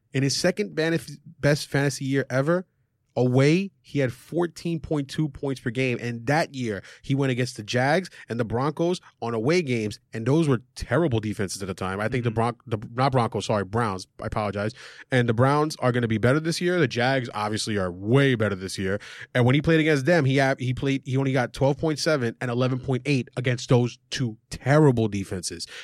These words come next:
Speaker 1: Now, I'm sure a lot of people probably played him in daily for games like that back in two thousand fourteen,
Speaker 2: Mm-hmm.
Speaker 1: but he was away.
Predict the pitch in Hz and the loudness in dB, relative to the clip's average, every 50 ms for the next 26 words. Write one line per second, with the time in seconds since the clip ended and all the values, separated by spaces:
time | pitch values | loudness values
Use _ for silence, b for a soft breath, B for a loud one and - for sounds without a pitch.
0 | B B 107 110 113 110 - - 123 113 113 120 127 131 120 131 131 127 123 - | B B -4 -2 -2 0 0 0 2 2 2 2 0 0 2 0 0 -2 -2 -2
1 | 120 117 113 - - 127 127 123 120 120 113 120 117 110 104 107 104 120 113 120 | -4 -4 -4 -4 -4 -2 -2 -2 -4 -4 -6 -4 -4 -6 -6 -4 0 2 2 4
2 | 131 147 175 196 226 - _ _ _ - 123 110 110 120 127 120 135 127 110 - | 2 2 2 0 -2 -6 _ _ _ -4 -4 -2 0 0 0 2 2 0 0 0
3 | 120 123 160 196 - _ _ _ - 117 110 101 110 - 131 117 127 117 113 107 | 0 0 0 0 -2 _ _ _ -2 -2 0 0 -2 -4 -2 -2 0 0 -2 -2
4 | - 120 117 117 - 131 151 190 226 240 _ _ _ 120 110 113 110 104 104 127 | -2 -2 -2 -2 -2 -4 -4 -4 -6 -8 _ _ _ -20 -18 -18 -8 0 2 2
5 | 113 113 - _ _ _ _ - - 113 107 113 117 147 156 131 123 104 87 - | 2 2 -2 _ _ _ _ -10 -6 -4 -2 2 4 4 4 4 2 0 -2 -4